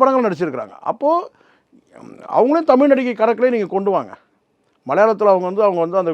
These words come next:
குழுல வந்து அவங்களும் ஒரு சாட்சியம் அளிச்சிருக்கிறாங்க சார். அப்போ தமிழ்நாட்டிலேயே அவங்க நடிச்சிருக்கிறாங்க, தமிழ் படங்கள் நடிச்சிருக்கிறாங்க. அப்போ வந்து பார்த்தீங்கன்னா, அவங்க இப்போ இது வரைக்கும் அவங்க கருத்து சொல்லல. இப்போ சகிலா அம்மா வந்து சொல்றாங்க, என்னன்னு கேட்டா, இந்த மாதிரி வந்து தப்பு நடந்திருக்கு அப்படின்னு சொல்லும்போது,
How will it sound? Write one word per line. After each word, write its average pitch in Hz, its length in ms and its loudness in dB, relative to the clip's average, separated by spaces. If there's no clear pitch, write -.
குழுல 202 360 0
வந்து 160 220 -4
அவங்களும் 190 280 -2
ஒரு 151 120 -8
சாட்சியம் 175 400 0
அளிச்சிருக்கிறாங்க 123 580 -8
சார். 165 200 -4
அப்போ 240 160 -4
தமிழ்நாட்டிலேயே 277 500 4
அவங்க 269 180 2
நடிச்சிருக்கிறாங்க, 202 640 -2
தமிழ் 220 200 0
படங்கள் 240 240 0
நடிச்சிருக்கிறாங்க. 170 520 -2
அப்போ 285 240 4
வந்து 269 160 0
பார்த்தீங்கன்னா, 254 360 2
அவங்க 254 140 2
இப்போ 233 240 4
இது 240 100 2
வரைக்கும் 247 200 2
அவங்க 196 140 -4
கருத்து 214 300 -2
சொல்லல. 185 280 2
இப்போ 240 120 0
சகிலா 269 280 4
அம்மா 170 200 -4
வந்து 196 200 -8
சொல்றாங்க, 165 400 0
என்னன்னு 151 240 -4
கேட்டா, 202 180 -4
இந்த 185 140 -4
மாதிரி 180 200 -2
வந்து 147 180 -4
தப்பு 156 220 -8
நடந்திருக்கு 143 480 -6
அப்படின்னு 147 260 -6
சொல்லும்போது, 143 360 -4